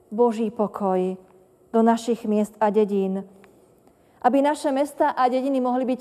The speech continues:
krásne aj vtedy, keď pomi-, pominie dnes už spomínaná vianočná atmosféra.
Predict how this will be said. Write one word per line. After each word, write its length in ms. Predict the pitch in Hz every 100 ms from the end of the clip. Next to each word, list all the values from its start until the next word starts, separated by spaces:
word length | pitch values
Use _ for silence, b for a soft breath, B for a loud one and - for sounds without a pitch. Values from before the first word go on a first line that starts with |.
| -
krásne 560 | 262 247 247 262 254 247
aj 320 | 247 262 262 -
vtedy, 340 | 220 208 220 - - - _ _ _ _
keď 140 | - -
pomi-, 320 | 277 285 277 233
pominie 420 | - 269 311 285 240
dnes 480 | 208 233 247 254 - -
už 180 | 233 -
spomínaná 680 | 233 233 233 220 202 202 202
vianočná 480 | 208 202 190 214 190
atmosféra. 640 | 190 196 185 - 180 185